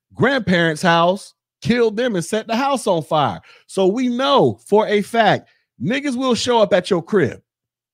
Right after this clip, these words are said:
If they really got beef. And they don't care who at the crib. So that part of the story is believable, that maybe the girl in the pink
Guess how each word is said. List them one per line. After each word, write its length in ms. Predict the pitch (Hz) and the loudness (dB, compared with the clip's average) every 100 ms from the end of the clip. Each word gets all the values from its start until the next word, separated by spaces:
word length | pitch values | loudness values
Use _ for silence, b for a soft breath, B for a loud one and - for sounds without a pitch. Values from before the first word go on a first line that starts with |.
| _ _ | _ _
If 120 | 196 | -2
they 120 | 208 190 | 2 2
really 240 | 208 196 | 4 2
got 300 | 175 170 135 | 2 0 2
beef. 420 | 151 110 - _ _ _ _ _ _ _ - | 0 0 -8 _ _ _ _ _ _ _ -6
And 140 | 143 | 0
they 60 | 214 | 0
don't 180 | 208 | 0
care 180 | - 180 | -2 -2
who 160 | 202 226 | 0 -2
at 80 | - | -4
the 80 | |
crib. 420 | 156 208 139 80 - b b | -2 0 0 -2 -16 b b
So 400 | - 175 156 131 - | -4 2 2 0 -4
that 400 | 104 202 254 240 | 0 2 2 0
part 220 | 247 220 | 0 0
of 60 | 190 | -2
the 80 | |
story 520 | - - 214 196 147 139 | -8 -2 0 2 0 -2
is 220 | 214 202 | -2 -2
believable, 580 | 139 175 190 165 123 127 | 0 -2 0 -2 -2 -4
that 220 | 123 135 123 | -4 -4 -4
maybe 480 | 175 247 214 233 | -2 -2 -2 -6
the 140 | 208 147 | -6 -4
girl 340 | 117 202 233 | 0 0 0
in 80 | 233 | -4
the 60 | 208 | -6
pink 500 | - 226 170 - | -4 -4 -4 -6